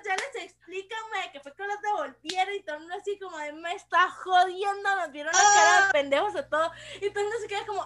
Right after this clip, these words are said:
Speaker 1: "A ver, un viejito Santa Claus vidente, ¿cómo es que todo el mundo se lo tragó, mae? Están idiotas". Y los maes así como,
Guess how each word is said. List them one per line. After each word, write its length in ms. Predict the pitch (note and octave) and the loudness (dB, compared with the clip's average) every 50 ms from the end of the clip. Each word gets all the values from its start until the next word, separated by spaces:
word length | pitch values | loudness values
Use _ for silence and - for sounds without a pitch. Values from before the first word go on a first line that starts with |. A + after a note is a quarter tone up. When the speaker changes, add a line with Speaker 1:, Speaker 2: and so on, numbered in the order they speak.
| - | 2
Speaker 1:
"A 120 | C#4 D#4 D#4+ F4 | 4 6 6 6
ver, 240 | F#4+ G4 F#4 C#4+ - - - - - - _ _ | 6 4 0 -2 -6 -12 -20 -20 -20 -20 _ _
un 260 | - D#4+ F4+ F#4+ F#4 | -2 0 0 0 -2
viejito 500 | F#4 F#4 G#4 A4+ G#4+ G4 F#4+ - - A4+ | -2 -4 -4 -2 -2 -4 -4 -2 -4 -4
Santa 320 | - G#4 F#4 - - D4 D4 | -2 -2 -2 0 -2 -4 -2
Claus 240 | - D4 D4 D#4+ D4+ | 2 2 2 2 2
vidente, 440 | D#4+ F#4 G#4 G#4 F#4 G4 G4+ - A4 C#5 - - | 0 0 4 4 4 4 4 2 0 0 0 0
¿cómo 160 | F#4+ G4 G#4+ | 2 2 2
es 60 | C#5 - | 4 6
que 100 | C5 D5 C#5+ | 4 4 6
todo 100 | - F#4+ | 6 6
el 60 | G#4 G4+ | 6 6
mundo 160 | G#4+ G#4+ B4+ C#5 | 2 0 0 2
se 80 | - A4 A4 A4+ A4+ A#4 | 2 2 4 4 2 2
lo 40 | A#4 | 2
tragó, 580 | - E4 D4 C4+ C4 C4+ D#4+ F4+ G#4+ C#5+ D5+ F#4 | 0 0 0 0 2 6 8 10 10 10 8 8
mae? 160 | F4 F4+ A4 C#5 | 6 6 6 6
Están 260 | - - - - E4+ | 4 2 2 2 2
idiotas". 840 | F#4+ A4 A4 G4+ F4+ G4 G4 G#4+ A4+ - - D5+ C#5+ - - C4+ - - - _ - - - - _ _ _ _ _ _ _ _ _ _ _ | 0 -2 -4 -4 0 6 6 6 6 6 6 6 6 6 6 4 -4 -12 -20 _ -20 -20 -20 -20 _ _ _ _ _ _ _ _ _ _ _
Y 120 | D#4 G4 A4 | -2 0 4
los 160 | G#4 F#4 F#4 | 4 4 4
maes 240 | F4+ E4 D#4 D#4 C#4 | 4 0 -2 -2 -4
así 220 | E4 E4 G4 - | -6 -8 -8 -6
como, 400 | - E4+ D4+ C#4+ C4 A#3 A3 G#3 | -6 -6 -6 -6 -6 -8 -8 -12